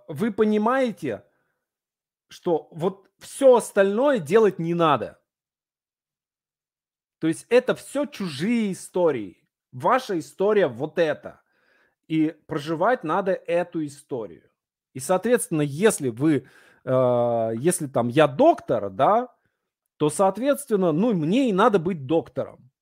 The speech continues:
Моя задача в тот момент, когда нужно, э, там, сделать дыхание рот в рот моему злейшему врагу,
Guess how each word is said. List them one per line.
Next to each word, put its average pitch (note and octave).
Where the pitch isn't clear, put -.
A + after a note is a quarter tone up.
Моя F3
задача F#3
в -
тот C4
момент, F3
когда C3+
нужно, C3+
э, A#2
там, B2+
сделать E3
дыхание F3+
рот G3
в F#3
рот D4+
моему F3
злейшему C#3+
врагу, C3